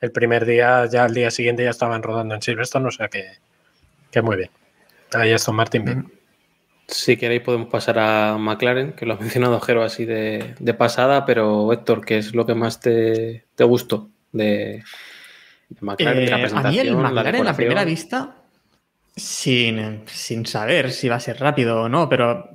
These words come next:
Speaker 2: es el coche que al principio más me llamó la atención, eh, sobre todo esos pontones así tan reducidos que vimos, que ya hemos comentado también, ¿no? en todos estos capítulos, que tal vez la decoración también ayude a ocultar un poco esa, esa parte trasera. Y después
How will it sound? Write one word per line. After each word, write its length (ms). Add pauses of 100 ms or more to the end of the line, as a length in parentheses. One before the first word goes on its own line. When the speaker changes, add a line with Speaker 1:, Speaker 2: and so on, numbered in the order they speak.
Speaker 2:
es 340
el 120
coche 260
que 520
al 180
principio 360
más 180
me 140
llamó 180
la 80
atención, 640 (220)
eh, 300
sobre 240
todo 140
esos 200
pontones 440
así 100
tan 220
reducidos 520
que 100
vimos, 480
que 180
ya 100
hemos 160
comentado 380
también, 300
¿no? 80
en 100
todos 200
estos 200
capítulos, 480
que 220
tal 160
vez 280 (200)
la 160
decoración 520
también 240
ayude 300
a 60
ocultar 340
un 140
poco 260
esa, 340 (480)
esa 160
parte 220
trasera. 520 (320)
Y 140
después 800